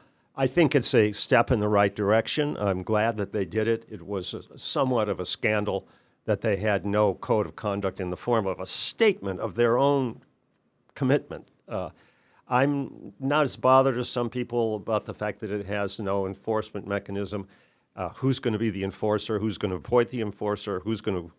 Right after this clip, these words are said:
appeal from the, uh, the, the enforcers? It's, it, at some point, things have to stop.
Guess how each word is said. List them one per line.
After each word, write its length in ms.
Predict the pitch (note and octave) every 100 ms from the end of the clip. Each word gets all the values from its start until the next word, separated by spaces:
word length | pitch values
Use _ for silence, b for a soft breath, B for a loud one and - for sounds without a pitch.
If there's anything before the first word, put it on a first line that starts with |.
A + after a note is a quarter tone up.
| - -
appeal 380 | - - D3+ D#3+
from 240 | D#3 B2
the, 140 | A#2+ A2
uh, 260 | A2+ A2 F#2+
the, 320 | G#2 G2+ F#2
the 160 | G2 G2+
enforcers? 640 | F#2 - G#2 G2+ - G2+
It's, 260 | A2+ G2 - -
it, 140 | A2 _ -
at 160 | -
some 220 | - C#3
point, 300 | C3+ A#2+ G#2
things 220 | - G#2+ -
have 220 | G2+ -
to 80 | -
stop. 500 | - A#2+ A#2 G2+